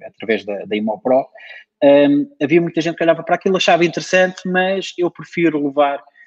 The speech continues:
os clientes à casa. É sempre melhor ver fisicamente, sem dúvida. E atenção, as visitas virtuais são um ótimo produto, qual vamos agora falar, que não substitui a fotografia, que não substitui o vídeo e também não substitui,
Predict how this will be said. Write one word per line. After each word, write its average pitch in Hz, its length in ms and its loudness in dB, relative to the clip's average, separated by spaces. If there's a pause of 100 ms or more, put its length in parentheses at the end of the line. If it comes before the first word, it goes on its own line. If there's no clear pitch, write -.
(160)
os 135 140 -6
clientes 143 280 0
à 127 80 2
casa. 107 260 -4
É - 20 -12
sempre 156 320 -4
melhor 147 320 2 (100)
ver 139 420 0 (120)
fisicamente, 123 520 -4 (160)
sem 147 220 0
dúvida. 104 360 -2 (600)
E 127 60 2
atenção, 147 260 2
as 120 80 0
visitas 139 240 -2
virtuais 151 420 0
são 131 140 -2
um 135 60 2
ótimo 143 280 2
produto, 131 380 -2
qual 110 340 -2
vamos 120 220 -2
agora 120 200 0
falar, 139 400 -2 (480)
que 175 100 0
não 185 280 4
substitui 180 560 -2
a 175 40 2
fotografia, 156 640 -2
que 156 160 -10
não 165 240 -2
substitui 147 580 -2
o 131 60 2
vídeo 131 320 0
e 156 60 -4
também 180 280 0
não 190 160 -2
substitui, 185 800 -4